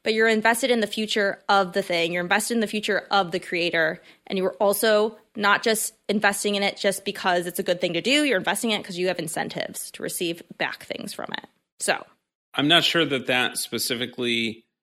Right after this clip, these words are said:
Speaker 2: is or is not related to N F Ts. I think that is straight up platforms on top of blockchains or particular
Speaker 1: Mm-hmm.
Speaker 2: blockchains that people have invented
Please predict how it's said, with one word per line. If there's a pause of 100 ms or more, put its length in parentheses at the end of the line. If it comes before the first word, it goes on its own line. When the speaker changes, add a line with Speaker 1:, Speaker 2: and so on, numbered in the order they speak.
(100)
Speaker 2:
is
or
is
not
related
to
N
F
Ts.
I
think
that
is
straight
up (520)
platforms (320)
on
top
of
blockchains
or
particular
Speaker 1:
Mm-hmm.
Speaker 2:
blockchains
that
people
have
invented